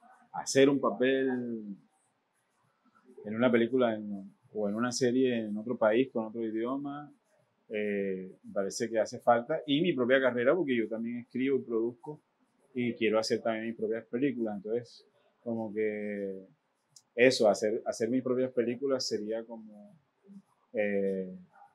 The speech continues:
eh, uno de los retos más importantes y participar en películas en cualquier lugar del mundo también.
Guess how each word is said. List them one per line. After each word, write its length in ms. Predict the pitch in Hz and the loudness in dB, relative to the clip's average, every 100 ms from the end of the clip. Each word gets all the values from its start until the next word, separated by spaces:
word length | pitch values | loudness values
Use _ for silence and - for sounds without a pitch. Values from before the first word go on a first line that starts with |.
| _ _ _ _ _ _ | _ _ _ _ _ _
eh, 320 | 110 101 98 98 | -6 -4 -4 -4
uno 180 | 117 131 | 2 4
de 60 | 127 | 4
los 80 | |
retos 220 | 117 117 123 | 2 0 -2
más 160 | 123 | -4
importantes 680 | 127 120 101 113 127 165 175 | -4 -4 0 0 0 -2 -2
y 100 | 139 | -2
participar 560 | 120 117 110 - 98 101 | 2 2 0 -6 0 2
en 120 | 127 | 2
películas 520 | 131 117 117 143 139 | 0 0 -2 -4 -4
en 100 | 120 | -4
cualquier 320 | 104 95 95 98 | -4 -6 -6 -6
lugar 260 | 110 107 | -4 -4
del 120 | 110 | -6
mundo 320 | 104 107 117 113 | -8 -8 -10 -8
también. 320 | 95 90 | -8 -8